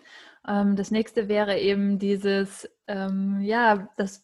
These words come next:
Puzzle lösen, dieses analytische, das Pitta quasi,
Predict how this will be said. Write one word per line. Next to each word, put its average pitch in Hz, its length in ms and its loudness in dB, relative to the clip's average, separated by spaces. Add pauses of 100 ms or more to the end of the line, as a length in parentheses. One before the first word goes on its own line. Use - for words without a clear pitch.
(140)
Puzzle 262 640 6
lösen, 226 840 6
dieses 208 340 -2
analytische, 226 1040 2
das 202 240 -4 (140)
Pitta 220 480 0
quasi, 196 760 0